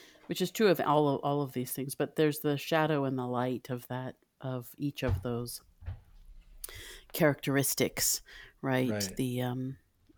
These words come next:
Speaker 1: of the, the
Speaker 2: The,
Speaker 1: four
Speaker 2: the
Speaker 1: as
Speaker 2: wings
Speaker 1: the
Speaker 2: or what?
Speaker 1: Well, also just of the,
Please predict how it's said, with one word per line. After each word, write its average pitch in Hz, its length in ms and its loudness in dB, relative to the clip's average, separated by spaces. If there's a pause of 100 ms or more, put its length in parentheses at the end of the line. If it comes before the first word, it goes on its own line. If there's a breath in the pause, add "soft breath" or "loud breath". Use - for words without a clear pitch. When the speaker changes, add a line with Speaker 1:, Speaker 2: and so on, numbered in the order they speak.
(120)
Speaker 1:
of 139 200 -4
the, 131 300 -2 (580)
the 139 160 2 (240)
Speaker 2:
The, - 60 0
Speaker 1:
four 135 320 6
Speaker 2:
the 123 60 6
Speaker 1:
as 113 100 4
Speaker 2:
wings 117 520 4
Speaker 1:
the 110 40 2
Speaker 2:
or 113 100 2
what? 113 100 -2 (1400 loud breath)
Speaker 1:
Well, 208 300 12
also 202 280 8
just 180 240 6
of 156 160 6
the, 143 280 6